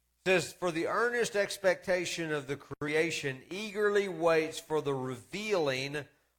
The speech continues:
of the sons of God. For the creation was subjected to futility,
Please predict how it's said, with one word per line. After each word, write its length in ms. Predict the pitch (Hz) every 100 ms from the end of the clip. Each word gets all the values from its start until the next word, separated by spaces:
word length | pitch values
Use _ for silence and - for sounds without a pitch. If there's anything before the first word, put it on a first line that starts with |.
| _
of 280 | 156 170 156
the 100 | 170
sons 500 | - 175 170 170 147
of 220 | 160 135
God. 420 | 156 147 110 98 104 _ _ _ _ _ _ _ _ _ _ _ -
For 160 | 175
the 280 | 147 151 139 -
creation 1000 | - 156 151 151 180 240 208 - 151 139 147
was 160 | 151
subjected 640 | - 143 117 196 196 - -
to 100 | 180
futility, 880 | - 151 - 214 196 147 120 139